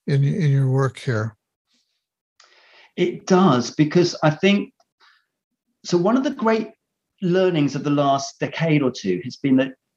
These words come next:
Speaker 2: defenses aren't just to be bashed through, but they need to be respected because they're always developing for really good reasons.
Speaker 1: Mm-hmm.
Speaker 2: So, for example, if I came from, so I've worked many, many times with children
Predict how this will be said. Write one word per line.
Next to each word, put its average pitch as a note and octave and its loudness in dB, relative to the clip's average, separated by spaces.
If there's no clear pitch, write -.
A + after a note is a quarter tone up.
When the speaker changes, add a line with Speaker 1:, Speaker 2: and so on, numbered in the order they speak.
Speaker 2:
defenses F3 0
aren't E3 2
just D#3+ -2
to - -8
be C3+ 4
bashed - -2
through, A2 -2
but C3+ -10
they C#3 2
need D3 4
to C#3+ -10
be C#3+ 2
respected C3 -2
because A#2+ -6
they're C3 0
always D3+ 2
developing A2+ -2
for B2+ 0
really A#2+ 2
good A#2 -2
reasons. F#2 -8
Speaker 1:
Mm-hmm. C#3+ 0
Speaker 2:
So, C#3+ 4
for C3+ -4
example, D3+ 0
if G3+ -2
I F#3 2
came E3 0
from, C#3 -2
so - -2
I've D#3 0
worked E3 0
many, D#3+ 2
many C#3 2
times G#2+ -2
with A2 -2
children C#3+ 0